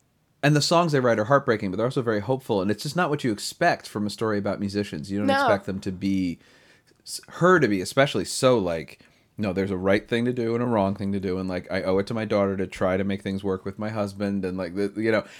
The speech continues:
Speaker 1: and
Speaker 2: Yeah.
Speaker 1: it's just very, like, pragmatic and reasonable, and it doesn't seem like, it doesn't, it's not what you expect, like you say, at all. You expect it to be
Speaker 2: No.
Speaker 1: sort of a mad,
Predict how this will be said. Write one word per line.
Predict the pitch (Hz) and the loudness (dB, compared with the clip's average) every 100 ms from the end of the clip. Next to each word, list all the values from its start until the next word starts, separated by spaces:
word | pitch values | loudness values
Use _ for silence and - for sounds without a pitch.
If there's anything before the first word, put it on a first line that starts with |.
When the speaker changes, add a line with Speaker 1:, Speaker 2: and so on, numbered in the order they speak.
| - | -4
Speaker 1:
and | 147 147 139 | 2 2 2
Speaker 2:
Yeah. | 143 | 0
Speaker 1:
it's | 143 | -2
just | 156 147 | -4 -4
very, | 120 147 175 147 | 0 2 4 4
like, | 113 104 - _ _ _ _ | 4 2 0 _ _ _ _
pragmatic | - 127 123 123 120 135 139 127 | 4 4 6 4 6 6 4 0
and | 104 98 95 | 0 0 0
reasonable, | 120 151 147 107 101 101 - - - _ - | 2 2 0 2 2 2 -2 -10 -20 _ -8
and | 107 117 | -4 0
it | 117 123 | 0 4
doesn't | 127 123 117 | 2 2 -2
seem | - 127 123 | -2 -2 2
like, | 117 113 - - _ _ _ _ _ - | 2 2 -4 -20 _ _ _ _ _ 0
it | |
doesn't, | 135 135 135 | 2 4 4
it's | 135 | 4
not | |
what | 147 143 | 4 2
you | |
expect, | 110 - 147 214 98 | -2 4 4 4 0
like | 92 | -8
you | 98 | -4
say, | 127 92 | -2 0
at | |
all. | 98 123 90 | 4 4 4
You | 101 | 0
expect | 101 - 113 | -2 -2 -2
it | 92 - | -4 -6
to | |
be | 95 90 | -4 -2
Speaker 2:
No. | 85 - 202 - | -4 -8 -14 -16
Speaker 1:
sort | - 117 104 | -4 -2 0
of | 98 | 0
a | |
mad, | 95 95 95 95 85 80 | 0 2 2 2 -2 -8